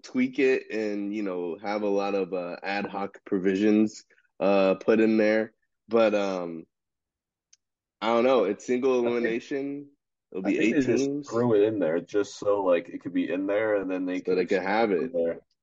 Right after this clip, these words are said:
Speaker 2: But
Speaker 1: Yeah.
Speaker 2: I don't know. It kinda seems like they ca-, kinda wanna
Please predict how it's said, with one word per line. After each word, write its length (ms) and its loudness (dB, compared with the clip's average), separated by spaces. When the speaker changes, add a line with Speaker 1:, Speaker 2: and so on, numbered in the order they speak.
Speaker 2:
But 160 4
Speaker 1:
Yeah. 440 0
Speaker 2:
I 60 2
don't 100 2
know. 120 2
It 60 -10
kinda 200 0
seems 300 -4
like 160 0
they 100 -6
ca-, 300 -2
kinda 220 0
wanna 240 -2